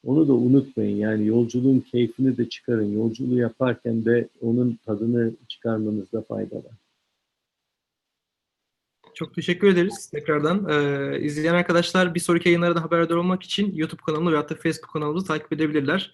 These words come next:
Speaker 2: Bizim her hafta, e, her pazar yayın, genelde yayınımız oluyor. Bu hafta hocamıza özel bir pazartesi daha ekledik. Ee, bir sonraki yayınlarda görüşmek üzere.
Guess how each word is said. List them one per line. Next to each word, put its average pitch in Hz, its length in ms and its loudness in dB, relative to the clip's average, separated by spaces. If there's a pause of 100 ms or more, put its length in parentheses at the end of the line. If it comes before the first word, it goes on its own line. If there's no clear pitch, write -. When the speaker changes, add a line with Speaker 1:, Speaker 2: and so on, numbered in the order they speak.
(260)
Speaker 2:
Bizim 165 140 -6
her 170 120 2
hafta, 185 500 0 (120)
e, 151 40 -4
her 147 380 -2
pazar 156 260 2
yayın, 147 260 0
genelde 135 360 -2
yayınımız 151 320 -2
oluyor. 147 300 0 (440)
Bu 143 60 0
hafta 143 240 0
hocamıza 147 280 4
özel 143 240 0
bir 143 60 -6
pazartesi 147 440 -2
daha 143 160 -2
ekledik. 135 440 -8 (380)
Ee, 135 600 -4 (120)
bir 180 60 -6
sonraki 160 260 0
yayınlarda 156 640 0
görüşmek 156 560 0
üzere. 139 380 -2